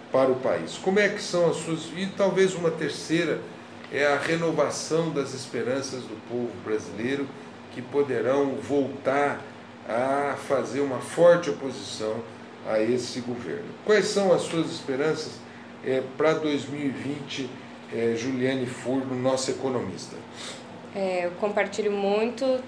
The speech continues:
Speaker 2: das tuas esperanças, e eu acho que os desafios são esses, né? É a gente conseguir criar uma grande frente,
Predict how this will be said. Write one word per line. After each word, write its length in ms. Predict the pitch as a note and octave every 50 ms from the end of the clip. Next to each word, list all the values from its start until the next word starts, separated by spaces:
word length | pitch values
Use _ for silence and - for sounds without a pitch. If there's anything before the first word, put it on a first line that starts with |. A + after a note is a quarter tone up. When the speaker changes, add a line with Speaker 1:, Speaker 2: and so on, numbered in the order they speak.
| - - - -
Speaker 2:
das 640 | - F#3 F3+ F3 F3 E3+ E3 - - - - - - - - -
tuas 260 | G3+ F#3+ F#3 F3 F3
esperanças, 880 | F#3+ - - - F#3 F3+ F3 F3 F3+ G#3 A3+ A3+ - - B3+ B3 A#3+ -
e 40 | F#3+
eu 100 | F3+ F3+
acho 180 | F#3 F3+ -
que 100 | - G#3
os 100 | F#3 F#3
desafios 520 | F#3 F3+ F#3 F#3+ F#3 F#3 - G3+ G3 G3 G3
são 240 | - B3 A#3+ A3+
esses, 360 | G3 E3+ D#3+ D#3 - E3+ D#3+ -
né? 180 | F3 E3+ E3 E3 - - - - - - - - -
É 80 | E3+
a 20 | E3+
gente 220 | E3+ G3 F#3+ F#3+
conseguir 400 | - G3+ G3 G3 G3+ F3+ F#3+ G3
criar 300 | G3 - G#3 F#3 F3+ F3+
uma 260 | F#3 F#3+ F#3 F3+ F3
grande 580 | E3+ E3+ F3+ F3+ G3 A3+ C4 C4+ C4 A#3+ A#3 G#3+
frente, 880 | A3 - - - - F#3+ F3+ F#3+ A3 B3 B3 A#3 - - G#3 F#3 E3+ E3+